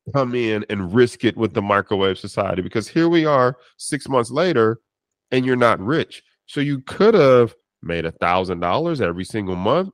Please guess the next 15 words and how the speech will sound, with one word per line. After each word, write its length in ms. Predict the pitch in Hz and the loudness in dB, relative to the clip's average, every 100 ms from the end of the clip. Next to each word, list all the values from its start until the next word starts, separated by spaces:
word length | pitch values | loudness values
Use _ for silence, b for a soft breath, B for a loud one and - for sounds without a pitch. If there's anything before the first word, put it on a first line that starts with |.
| - | -14
and 100 | 101 | -14
six 240 | 131 - | -14 -10
months 180 | 113 117 | -10 -4
later, 160 | 147 147 | -2 -2
you'd 160 | 113 | -2
have 180 | 110 95 | 0 -2
sixteen 720 | - - 160 - - 240 247 | -4 -2 -2 0 -2 -2 0
thousand 380 | - 78 80 85 | 0 0 -2 -2
dollars. 400 | 87 90 92 - _ _ _ _ - | 0 0 -2 -6 _ _ _ _ -8
You'd 200 | 143 135 | -6 0
be 100 | 143 | 2
in 120 | 127 | 2
a 40 | |
better 380 | 92 76 135 156 | 0 2 4 4
situation 800 | - 143 165 135 123 - 110 104 | 0 -4 -2 -2 -2 -4 -6 -8